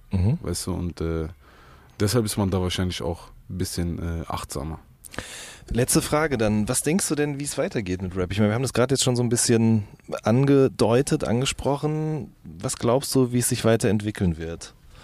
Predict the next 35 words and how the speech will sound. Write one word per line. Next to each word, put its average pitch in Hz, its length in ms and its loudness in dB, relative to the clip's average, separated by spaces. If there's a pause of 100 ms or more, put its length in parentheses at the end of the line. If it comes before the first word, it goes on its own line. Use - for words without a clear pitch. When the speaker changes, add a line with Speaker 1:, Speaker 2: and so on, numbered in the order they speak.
(140)
Speaker 2:
Wird 101 180 2
immer 117 180 6
besser, 98 280 2
Mann. 80 200 0 (480)
Glaub 98 240 4
es - 120 -4
mir. 67 200 -2 (840)
Es - 120 -6
wird 107 140 2
immer 107 180 6
besser. 90 340 2
So, 90 300 2
ich - 240 -4
prophezei 101 500 0
es 95 160 2
euch, 95 400 2 (580)
die - 80 6
Mucke 190 300 4
wird 87 160 2
geiler. 85 480 2 (380)
Die 101 100 2
Leute 92 320 4
werden 87 220 4
das, - 400 -2
äh, 69 480 -4 (360)
werden 92 240 4
sich 90 180 0
auch 90 180 0
noch 90 160 0
in 92 120 2
viel, 110 480 4 (800)
viele, 123 280 2
viele 98 260 2
andere 98 340 4
Richtungen, 90 560 0